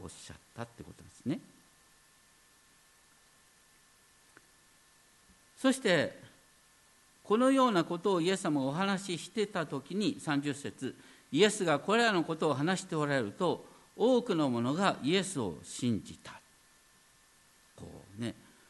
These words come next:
素晴らしいね、イエス様のその話を信じて、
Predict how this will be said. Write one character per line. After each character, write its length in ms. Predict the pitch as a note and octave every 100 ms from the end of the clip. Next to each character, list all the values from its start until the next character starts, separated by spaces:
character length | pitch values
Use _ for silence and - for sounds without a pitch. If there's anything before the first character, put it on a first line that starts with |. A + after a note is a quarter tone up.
| - - _ _ _ _ _ _
素 100 | -
晴 100 | G#2+
ら 120 | D#3+
し 140 | D#3 E3
い 40 |
ね、 140 | D3+ D3
イ 80 |
エ 80 | E3
ス 80 | F#3+
様 180 | G3+ F3+
の 800 | F3 E3+ E3 D#3+ D#3 E3+ D#3+ C#3
そ 140 | D#3
の 80 | D3
話 440 | C3 D#3 F3 F3 C#3+
を 260 | B2 A2+
信 360 | - - D#3 C3+
じ 120 | B2+ G#2+
て、 280 | C#3+ C3+